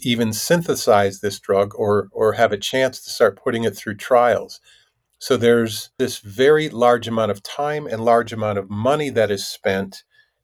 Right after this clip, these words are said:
in that time where you're reviewing candidate molecules to try to evaluate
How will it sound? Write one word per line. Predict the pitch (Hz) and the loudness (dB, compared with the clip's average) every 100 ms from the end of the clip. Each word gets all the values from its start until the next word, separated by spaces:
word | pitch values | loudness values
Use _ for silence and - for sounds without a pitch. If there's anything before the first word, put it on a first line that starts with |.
| _ | _
in | 117 113 | -4 2
that | 113 104 - | 2 2 0
time | - 123 123 | 0 2 2
where | 117 | -2
you're | 107 110 | -2 -2
reviewing | 107 110 117 113 107 | -4 -4 -2 -4 -6
candidate | - - 160 170 151 110 | -12 -4 -2 0 -2 -2
molecules | 101 95 92 95 - 98 101 113 - _ _ | 0 2 2 0 -6 -6 -4 -6 -12 _ _
to | - | -16
try | - 151 160 | -2 2 2
to | 170 | 2
evaluate | 135 117 113 113 110 110 107 | 0 2 2 2 -2 -2 -4